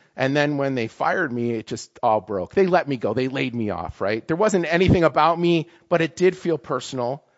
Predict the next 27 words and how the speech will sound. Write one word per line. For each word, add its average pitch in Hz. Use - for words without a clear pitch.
um, 113
and 131
it 131
really 123
hurt, 104
and 110
I 110
felt -
betrayed. 92
And, 202
and 208
so 214
what 196
happens, 208
that 160
it, 160
that 151
thing 202
happens 175
to 170
her, 170
and 151
I'm 139
feeling 147
it 139
personally, 170
right? 170